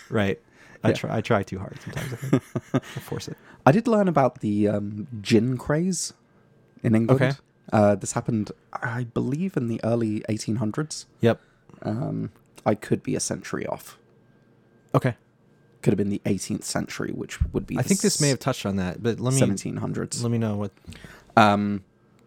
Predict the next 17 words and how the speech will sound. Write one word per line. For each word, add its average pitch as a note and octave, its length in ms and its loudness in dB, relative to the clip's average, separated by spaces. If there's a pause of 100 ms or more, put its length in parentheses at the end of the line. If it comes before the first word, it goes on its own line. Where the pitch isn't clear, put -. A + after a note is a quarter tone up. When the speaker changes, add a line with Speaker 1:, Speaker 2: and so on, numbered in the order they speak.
(340)
Speaker 1:
but C3+ 100 6
there D3+ 80 10
was C#3 140 4
this, A#2 260 -8
basically, A2 800 2
we A2 160 0
had A2+ 140 4
a - 20 0
new G#2+ 160 0
king. F3+ 460 2
He B2 160 0
happened A2 340 0
to G#2 100 -6
be G2+ 380 -4 (960)
not - 160 0
from G#2+ 140 -2
England, A#2 540 2